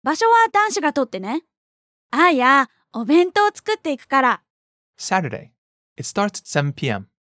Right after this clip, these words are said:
Speaker 2: I hope you boys will save space for us. I'll make bento.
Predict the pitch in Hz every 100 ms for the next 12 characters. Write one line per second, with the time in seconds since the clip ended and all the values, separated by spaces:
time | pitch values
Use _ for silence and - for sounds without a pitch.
0 | _ - 113 160 165 143 147 143 131 -
1 | 139 - 185 190 - 120 117 - - _
2 | _ _ - 143 156 151 147 131 123 -